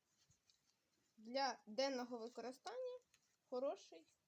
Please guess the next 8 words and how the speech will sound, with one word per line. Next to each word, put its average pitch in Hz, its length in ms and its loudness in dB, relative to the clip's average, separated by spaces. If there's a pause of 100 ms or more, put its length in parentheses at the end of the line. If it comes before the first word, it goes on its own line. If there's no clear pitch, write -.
(180)
бюджетний 254 520 -8 (180)
варіант. 247 480 -6 (1900)
Також 262 400 2 (1000)
сьогодні 269 240 0
для 262 140 -2
порівняння 262 580 -4 (760)
італійські 233 1300 -4 (1600)
Пріпу. 262 1040 -4